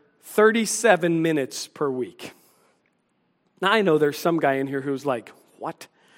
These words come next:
My wife talks to me thirty-seven minutes before I have coffee in the morning." And it is statistically verifiable that women do talk more than men. That is not a misogynistic Baptist statement.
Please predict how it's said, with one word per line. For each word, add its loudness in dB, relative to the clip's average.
My -6
wife -2
talks -6
to -10
me -4
thirty-seven -4
minutes -4
before -6
I -2
have -8
coffee -4
in -18
the -20
morning." -18
And 6
it 4
is 2
statistically -2
verifiable 0
that -2
women 0
do 0
talk -8
more -4
than -4
men. -4
That -2
is -6
not -2
a -2
misogynistic -4
Baptist -4
statement. -8